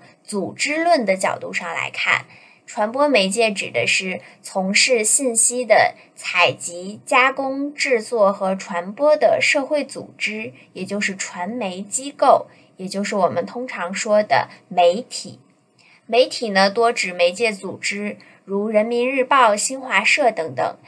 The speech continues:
在中国语境下呢，媒体是社会公器，强调信息发布的权威性和媒体自身的公信力。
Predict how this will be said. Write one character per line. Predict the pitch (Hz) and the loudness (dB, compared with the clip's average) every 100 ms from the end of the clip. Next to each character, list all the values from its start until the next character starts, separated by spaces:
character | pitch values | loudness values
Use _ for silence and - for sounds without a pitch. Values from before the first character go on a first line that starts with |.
| - - _ | -20 -20 _
在 | 285 285 | 0 2
中 | 320 311 | 2 8
国 | 262 | 8
语 | 247 190 | 8 2
境 | 220 220 | -6 -4
下 | 214 247 220 | -2 0 0
呢， | 196 190 | -2 -2
媒 | 185 180 208 | -4 -6 -8
体 | - 202 180 | -12 -6 0
是 | - 190 | 2 2
社 | 196 254 247 | 0 2 2
会 | 247 | 0
公 | 226 254 262 | 4 2 4
器， | 285 - 240 - - - _ | 2 0 -2 -10 -18 -20 _
强 | - 196 190 | -10 -6 -6
调 | 214 254 233 | 4 6 6
信 | - 285 240 | 4 0 -2
息 | - 254 | -2 -2
发 | 262 269 269 | 0 2 2
布 | 277 254 | 0 -4
的 | 208 180 - - _ | 2 2 2 -2 _
权 | - - 190 196 | -10 -4 -2 2
威 | 277 302 | 4 4
性 | 311 - 220 190 | 2 0 0 -2
和 | 196 190 | -2 0
媒 | 190 190 | 0 -2
体 | 202 196 - - | -6 -12 -14 -10
自 | 277 226 | -2 0
身 | - 285 277 | 0 0 2
的 | 202 | 2
公 | 190 247 | 2 -2
信 | 262 269 226 | -2 -4 -4
力。 | 277 - | -6 -8